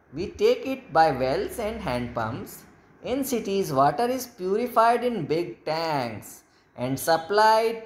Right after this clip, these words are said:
to houses by pipes। Yes, ऐसे ही होता है, है ना।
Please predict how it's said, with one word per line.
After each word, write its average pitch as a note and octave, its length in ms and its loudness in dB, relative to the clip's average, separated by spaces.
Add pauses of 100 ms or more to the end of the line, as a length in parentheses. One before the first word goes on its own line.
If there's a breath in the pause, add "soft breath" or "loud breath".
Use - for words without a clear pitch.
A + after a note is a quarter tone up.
to E3 240 -6
houses F3+ 680 0 (160)
by B2 200 0 (160)
pipes। D#3+ 720 2
Yes, - 540 -6
ऐसे A2 180 -10
ही D3+ 80 -4
होता C3 240 -4
है, G#2+ 120 -10
है C#3 100 -8
ना। - 220 -4